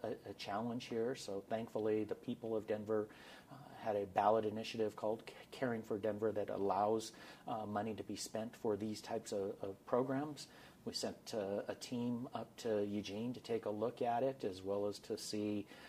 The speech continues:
uh, what those differences are for our community and how we can work together in a collaborative way and, and, and address, uh,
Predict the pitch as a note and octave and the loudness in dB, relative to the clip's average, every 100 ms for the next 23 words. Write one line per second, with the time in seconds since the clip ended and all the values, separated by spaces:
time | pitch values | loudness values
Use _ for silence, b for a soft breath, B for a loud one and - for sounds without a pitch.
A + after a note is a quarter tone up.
0 | b - D3+ A#2 G#2+ A2 G2 - A2+ A2 | b -14 -6 -2 0 0 -2 2 2 2
1 | F#2+ - G2 G2+ - G#2 G#2 G#2 - G#2 | -2 -2 -2 -4 -2 4 6 6 4 2
2 | F#2 - A#2+ D3 - G#2 F#2+ F#2 F#2+ G2+ | 2 4 6 4 0 -6 -6 -6 -6 -6
3 | F2 G2 G2 F#2+ G#2 G2 G2 b b b | -6 -4 -4 -6 -8 -8 -10 b b b
4 | - A2 G#2 - G2+ G#2+ G#2 G#2 G2 - | 4 6 6 2 4 6 8 4 2 2
5 | G#2 G2+ G#2 G2 F#2 G2+ G2+ F2+ - - | 4 6 4 0 4 4 4 0 -8 -12
6 | A2+ G#2 - G2+ F#2+ G#2 G2+ G2+ - G#2+ | -10 -8 -8 -8 0 6 6 4 0 -2
7 | G2 G2 | 0 -2